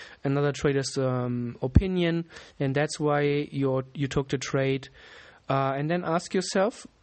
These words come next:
what caused the mistake? Um, because you need to go one level deeper. There's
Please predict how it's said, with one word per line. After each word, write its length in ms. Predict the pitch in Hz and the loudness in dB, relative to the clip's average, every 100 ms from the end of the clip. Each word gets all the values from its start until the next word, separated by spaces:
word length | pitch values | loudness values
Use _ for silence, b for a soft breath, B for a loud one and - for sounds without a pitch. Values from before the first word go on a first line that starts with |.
| _ _ _ _ _ _ _ _ _ B B B - | _ _ _ _ _ _ _ _ _ B B B 0
what 220 | 202 - | 0 0
caused 380 | - 185 180 - | 0 2 0 -2
the 80 | |
mistake? 640 | 131 127 127 - 131 117 143 | -2 -2 -4 -4 -2 -2 -2
Um, 460 | 131 131 135 131 | -2 0 -2 -2
because 320 | 139 143 165 | -4 0 0
you 60 | 156 | 0
need 140 | 165 185 | -2 -4
to 100 | 151 | 0
go 180 | 151 | 0
one 240 | 147 135 151 | 2 0 0
level 200 | 147 135 | -2 -2
deeper. 460 | 127 135 151 120 113 B B B B B | -2 -2 -2 -2 -4 B B B B B
There's 280 | 143 147 | 0 0